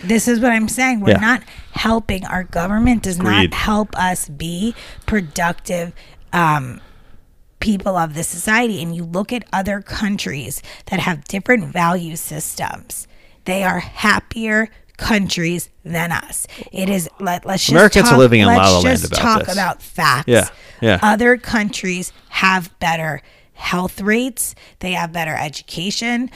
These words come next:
Speaker 1: They have better, there's so many
Speaker 2: More gu-, like, less gun violence.
Speaker 1: less gun
Speaker 2: There's a whole
Speaker 1: violence.
Speaker 2: go-, yeah.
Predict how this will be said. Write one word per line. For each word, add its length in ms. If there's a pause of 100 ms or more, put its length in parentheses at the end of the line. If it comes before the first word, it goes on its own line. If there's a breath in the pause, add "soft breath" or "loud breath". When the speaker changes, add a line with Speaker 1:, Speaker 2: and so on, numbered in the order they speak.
(160 soft breath)
Speaker 1:
They 120
have 280
better, 320
there's 260
so 280
many 140
Speaker 2:
More 200
gu-, 120 (100)
like, 260
less 240
gun 240
violence. 640
Speaker 1:
less 160
gun 20
Speaker 2:
There's 100
a 100
whole 260
Speaker 1:
violence. 360
Speaker 2:
go-, 140
yeah. 120